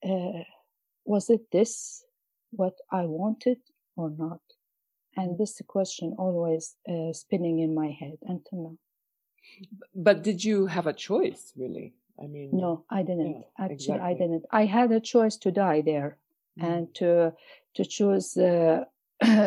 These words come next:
Speaker 1: a worse life for my kids,
Speaker 2: Mm.
Speaker 1: uh, if I stayed, uh,
Speaker 2: Mm.
Speaker 1: in Iraq. That
Speaker 2: Mm.
Speaker 1: was a choice also, but
Speaker 2: Mm.
Speaker 1: I didn't, I didn't choose it because I am not alone. I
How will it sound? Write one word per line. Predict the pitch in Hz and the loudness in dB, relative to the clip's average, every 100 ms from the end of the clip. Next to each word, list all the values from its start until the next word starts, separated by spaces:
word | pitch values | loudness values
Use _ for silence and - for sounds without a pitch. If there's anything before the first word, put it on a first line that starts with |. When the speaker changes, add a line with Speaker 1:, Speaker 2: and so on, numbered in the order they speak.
| - - | 2 2
Speaker 1:
a | 185 185 165 | 6 8 6
worse | 175 202 202 - | 6 4 4 0
life | 180 185 156 - | 2 2 0 -2
for | 165 | -2
my | 165 147 | 0 0
kids, | 147 147 135 - - _ _ _ _ _ 156 | 0 -2 -2 -6 -18 _ _ _ _ _ -16
Speaker 2:
Mm. | 151 170 | 0 4
Speaker 1:
uh, | 170 190 | 6 4
if | - | -2
I | 185 170 | -2 -2
stayed, | - - 160 147 - _ _ _ _ 170 | -4 0 2 2 -4 _ _ _ _ -10
uh, | |
Speaker 2:
Mm. | 151 143 175 | -8 -6 -4
Speaker 1:
in | 156 | -4
Iraq. | 135 147 143 - - _ - | -4 -6 -12 -18 -20 _ 0
That | 190 180 | 0 2
Speaker 2:
Mm. | |
Speaker 1:
was | 190 180 | 0 0
a | 175 - | 0 0
choice | 170 175 151 - | 4 4 4 -2
also, | 160 - - - _ - | -4 -4 -10 -12 _ -4
but | 170 | -4
Speaker 2:
Mm. | 165 185 | -2 0
Speaker 1:
I | 160 | 0
didn't, | 175 175 160 - - | 0 -4 -8 -12 -6
I | 170 | -4
didn't | 151 180 170 | -2 -4 -6
choose | - 247 202 165 | -4 -2 -2 -4
it | 156 180 | -6 -8
because | 180 185 180 | -4 -4 -4
I | 185 | -4
am | 175 170 | -4 -4
not | 180 196 | -6 -4
alone. | 196 208 160 147 | 0 0 0 -2
I | 190 | -6